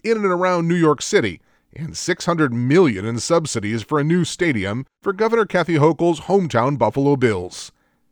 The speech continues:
Sadly, it also includes an abortion insurance mandate. Criminal justice reforms were included in the budget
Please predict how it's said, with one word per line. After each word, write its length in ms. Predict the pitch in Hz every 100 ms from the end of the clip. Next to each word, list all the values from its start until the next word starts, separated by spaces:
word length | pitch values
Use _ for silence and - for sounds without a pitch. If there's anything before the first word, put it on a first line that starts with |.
| _ _
Sadly, 640 | - - 147 165 101 95 101 _ _
it 100 | 170
also 300 | 185 262 165
includes 440 | 127 - 113 117
an 60 | 143
abortion 520 | 143 110 156 196 196
insurance 560 | 185 180 - 113 123 -
mandate. 640 | 104 110 107 90 85 - _ _ _ _ _ _ _
Criminal 360 | - 294 311 233
justice 480 | 120 160 - 160 151
reforms 600 | 139 - 120 101 110 101
were 180 | 139
included 600 | 151 156 - - 277 220
in 100 | 127
the 100 | 110
budget 400 | 95 107 101 147